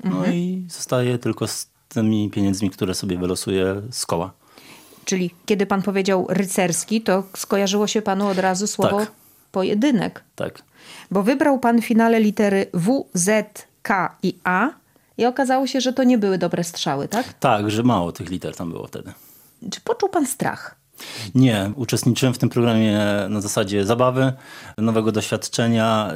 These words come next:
Speaker 1: i tak naprawdę jeżeli chodzi o jakieś wygrane czy pieniądze, to, to była drugorzędna sprawa.
Speaker 2: I tak pan od początku podchodził do
Speaker 1: Tak.
Speaker 2: tego programu. Dlaczego w ogóle pan chciał wystąpić w Kole Fortuny?
Speaker 1: Jeżeli chodzi o Koło Fortuny, no to już od dziecka oglądałem ten teleturniej. Jeszcze jak prowadził Wojciech Pijanowski i Magda Masny,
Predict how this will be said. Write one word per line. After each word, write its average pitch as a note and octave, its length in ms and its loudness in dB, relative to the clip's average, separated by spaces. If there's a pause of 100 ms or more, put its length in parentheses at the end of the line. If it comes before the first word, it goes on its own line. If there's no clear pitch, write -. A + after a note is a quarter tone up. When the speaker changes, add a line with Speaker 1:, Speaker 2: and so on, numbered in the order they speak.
(100)
Speaker 1:
i A2 60 -6
tak G#2+ 200 -4
naprawdę G#2+ 380 0
jeżeli G#2 220 0
chodzi G#2 260 0
o - 20 2
jakieś F#2+ 240 -4
wygrane G2 580 0
czy - 160 -8
pieniądze, G2 460 -2
to, F#2+ 440 -6
to - 80 -16
była F#2 180 -6
drugorzędna E2+ 460 -6
sprawa. - 360 -6 (220)
Speaker 2:
I G#3+ 80 2
tak A#3 200 -2
pan G#3 160 0
od - 140 -6
początku G3+ 420 -4
podchodził F3 360 -4
do F3+ 120 -4
Speaker 1:
Tak. F3 120 2
Speaker 2:
tego E3+ 160 -2
programu. G3 400 -2
Dlaczego C4+ 360 0
w B3 60 0
ogóle C4 220 0
pan A#3 200 -2
chciał A#3+ 220 -2
wystąpić G3+ 480 -2
w - 60 -18
Kole C#3 180 -6
Fortuny? - 460 -10 (140)
Speaker 1:
Jeżeli B2+ 240 6
chodzi A#2+ 240 2
o A2+ 60 4
Koło B2 180 0
Fortuny, A#2 380 2
no A2+ 80 2
to A2 120 -4
już G2+ 100 -2
od A2 160 -6
dziecka G#2+ 420 0
oglądałem F#2+ 540 0
ten F#2+ 380 0
teleturniej. G#2+ 1040 2
Jeszcze A#2 300 0
jak G#2+ 80 -2
prowadził A2 340 0
Wojciech G#2 280 0
Pijanowski A2+ 680 2
i A#2+ 40 6
Magda A#2+ 280 4
Masny, B2+ 500 2